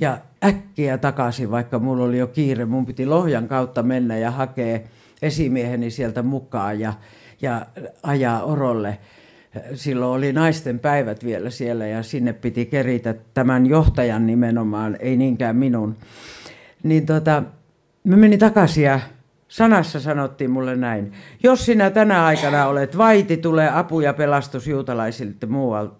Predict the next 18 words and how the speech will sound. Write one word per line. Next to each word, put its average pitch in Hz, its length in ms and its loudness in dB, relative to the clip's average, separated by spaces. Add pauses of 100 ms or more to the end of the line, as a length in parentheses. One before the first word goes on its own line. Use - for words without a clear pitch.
juutalaisille 147 680 -2
muualta, 117 460 -4 (400)
mutta 165 240 0
sinä 190 340 4
ja 143 120 2
sinun 135 340 0
i-, 151 220 -4 (220)
isäsi 160 360 2
perhe 135 320 -2
tuhoudutte. 117 720 -4 (280)
Kuka 254 340 4
tietää, 147 560 2
etkö 143 280 -4
sinä 123 260 -2
juuri 123 260 -2
tällaista 120 500 -2
aikaa 120 400 -4
ole, 113 360 -2